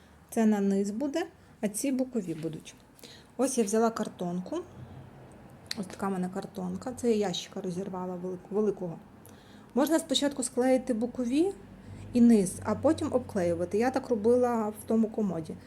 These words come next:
Але зараз я хочу спробувати клеїти зразу на низ. Ось так. Низ я кладу. Більше по ширині мені підходить. Якщо мені буде зайве, я просто потім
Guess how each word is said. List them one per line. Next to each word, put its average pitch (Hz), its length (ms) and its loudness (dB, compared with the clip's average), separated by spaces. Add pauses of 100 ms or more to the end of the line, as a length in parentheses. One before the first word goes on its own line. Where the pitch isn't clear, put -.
(180)
Але 214 180 4
зараз 285 320 2
я 247 60 2
хочу 247 280 -2
спробувати 220 680 0 (1300)
клеїти 226 520 6
зразу 190 480 2 (500)
на 226 160 4
низ. 220 480 2 (520)
Ось - 200 -14
так. 185 420 -12 (380)
Низ 185 400 -8
я 220 100 -6
кладу. 269 480 -8 (1500)
Більше 233 380 -6
по 226 120 -10
ширині 220 420 -2
мені 247 180 -2
підходить. 196 500 -10
Якщо 233 340 -6 (460)
мені 220 200 0
буде 214 260 -4
зайве, 285 320 -4
я 196 80 -8
просто 247 320 -6
потім 220 380 -6